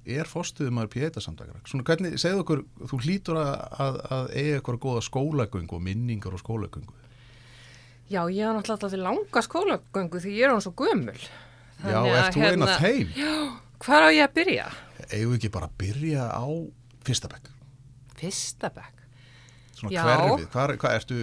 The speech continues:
Speaker 1: Reykvíkingur eða?
Speaker 2: Já, ég er, það má segja. Ég er, hérna, samt alin upp fyrstu fjögur árin mín, e, á Bíldudal, eða þar að segja í, á Sveitabæ, fyrir innan Bíld-, Bíldudal í Arnarfirði. Og man mjög vel eftir því,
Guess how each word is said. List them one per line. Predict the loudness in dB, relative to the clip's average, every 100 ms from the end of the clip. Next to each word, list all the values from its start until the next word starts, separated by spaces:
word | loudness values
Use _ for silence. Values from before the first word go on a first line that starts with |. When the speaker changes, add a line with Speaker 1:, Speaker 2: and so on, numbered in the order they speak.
| -4
Speaker 1:
Reykvíkingur | -2 -2 -4 -6 -6 -6 -4 -4
eða? | -6 -6 -8 -10 -12 -16 -8
Speaker 2:
Já, | -2 0
ég | 0 0 -2
er, | -4
það | -4 -4
má | -4
segja. | -6 -8 -8
Ég | -6 -4 -4
er, | -4 -6 -8
hérna, | -12 -10 -8 -6 -8 -8
samt | -10 -10 -8
alin | -4 -2 -2
upp | -4 -6
fyrstu | -8 -8
fjögur | -6 -4 -2
árin | -2 -4
mín, | -4 -4 -6 -10 -12
e, | -10 -8 -8
á | -8 -10
Bíldudal, | -6 -4 -6 -8 -8 -8 -6 -8 -8
eða | -8 -6 -4
þar | -6
að | -8
segja | -6 -6 -8
í, | -10
á | -10
Sveitabæ, | -6 -2 -2 -2 -4 -10 -10 -14 -14
fyrir | -8 -6
innan | -4 -4
Bíld-, | -6 -10 -10
Bíldudal | -8 -8 -8 -6 -6
í | -4
Arnarfirði. | -4 -4 -6 -8 -12 -16 -20 -20 -20 -20 -20 -20 -20 -20 -20 -20 -20 -20 -20 -20
Og | -8 -4 -2 -2
man | 2 4 4 2
mjög | 2 4
vel | 4 2
eftir | -2 -6
því, | -4 -2